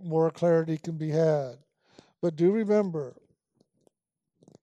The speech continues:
the words we share, especially around soul, spirit, the nature of God, they're not true.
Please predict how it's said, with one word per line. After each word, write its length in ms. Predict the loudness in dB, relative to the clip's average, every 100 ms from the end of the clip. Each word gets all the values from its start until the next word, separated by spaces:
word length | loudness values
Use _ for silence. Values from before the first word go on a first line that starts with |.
| _ -20 _ _
the 120 | -6 -2
words 520 | 4 6 6 4 -2
we 180 | -6 -4
share, 680 | 0 2 4 4 0 -4 -12
especially 520 | -8 0 0 0 -2
around 400 | 0 2 0 -2
soul, 600 | -4 2 4 4 2 -2
spirit, 760 | -8 -12 -6 0 4 4 2 0 _ _ _ _ _ _ _ _ _ _ _ _ _ _
the 80 | -2
nature 460 | 2 2 2 -2 -2
of 140 | 0
God, 500 | 2 4 4 2 -2 _ _ _ _ _ _ _ _ _ _ _ _ _
they're 180 | 0 2
not 260 | 4 2 0
true. 600 | -4 -2 -2 -4 -12